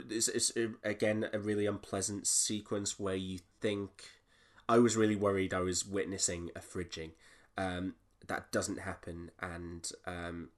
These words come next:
Kit's actually a really great character. She's really fun. Um, so they, they do well to avoid that. Um, but yeah, it, it, so you get, Kit gets attacked, and that ultimately leads to the breakup of her relationship with Hellblazer.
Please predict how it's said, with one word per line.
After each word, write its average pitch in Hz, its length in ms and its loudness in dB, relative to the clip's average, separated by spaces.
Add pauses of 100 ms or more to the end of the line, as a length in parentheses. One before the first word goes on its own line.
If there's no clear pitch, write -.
(140)
Kit's - 400 0
actually 87 480 -4
a 85 60 -8
really 82 240 -8
great 82 240 -10
character. 85 420 -8
She's - 300 -12
really 85 200 -10
fun. 85 280 -10 (160)
Um, 85 200 -8
so 90 200 -4
they, 87 300 -8 (640)
they 113 100 8
do 117 260 8
well 107 300 8
to 98 240 2
avoid 90 400 -2
that. 85 200 -6 (520)
Um, 104 480 4 (1700)
but 123 160 2
yeah, 117 280 4
it, 104 300 0
it, 107 60 0
so 113 200 6
you 107 180 2
get, 110 340 4 (160)
Kit - 440 0
gets - 220 0
attacked, - 520 -2
and 95 80 -2
that 98 120 -2
ultimately 98 560 -2
leads 92 320 -2
to - 80 -4
the 95 80 -6
breakup 92 460 -4
of 90 120 -10
her 92 120 -2
relationship 90 640 -6
with 87 120 -10
Hellblazer. 90 580 -4